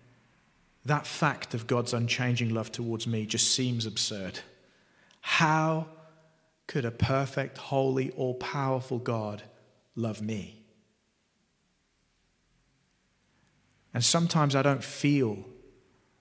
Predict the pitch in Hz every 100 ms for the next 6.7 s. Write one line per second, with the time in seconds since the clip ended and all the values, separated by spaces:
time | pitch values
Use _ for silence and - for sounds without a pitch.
0 | _ _ _ _ _ _ _ _ 113 101
1 | 113 98 101 104 107 110 110 104 101 -
2 | - - - _ _ _ _ _ _ _
3 | _ _ - 123 139 160 - 160 135 120
4 | 127 123 127 127 120 139 127 113 - 107
5 | - 117 - 113 117 127 139 131 131 120
6 | 131 143 175 175 139 131 160